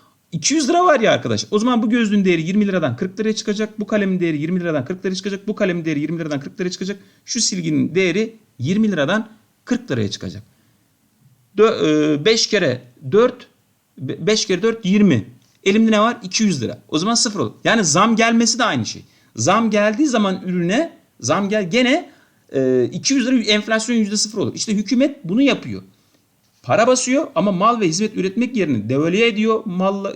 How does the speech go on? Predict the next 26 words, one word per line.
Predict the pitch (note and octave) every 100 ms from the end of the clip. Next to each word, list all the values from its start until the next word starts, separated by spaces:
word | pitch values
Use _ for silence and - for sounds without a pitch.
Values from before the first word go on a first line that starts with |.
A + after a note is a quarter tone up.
| D#3+
T | F#3+ G3
L'yi | G3 G#3+ A3 D3+ C#3
ve | E3 E3+
böylece | G3+ F3 C#3
zam | A#2+ B2+ E3+
geliyor | A3 A3 A3+ F#3+
ürünlere. | G3 G#3+ G#3 A#3 - _ _ -
Ama | G3+
senin | F#3+ F#3+ G3+
alım | E3 G#3+ F#3+
gücün | D3+ A2 - B2+
bu | F3
gözlük | F3+ F3+ C3+ A#2+
yirmi | D#3 F#3
lirayken | F#3 E3 C3 -
iki | G#3
tane | F#3+ D3+
alırken | A#2 F3 F#3 A3 A3 _ _ _ _
kırk | - A#3 -
lirayken | C3 G3+ G3+
bir | F#3+
tane | G3+ F#3 F3
alıyor | G3
veya | F3 F#3+
hiç | G3+ -
alamıyor. | D3 C3+ D#3+ G#2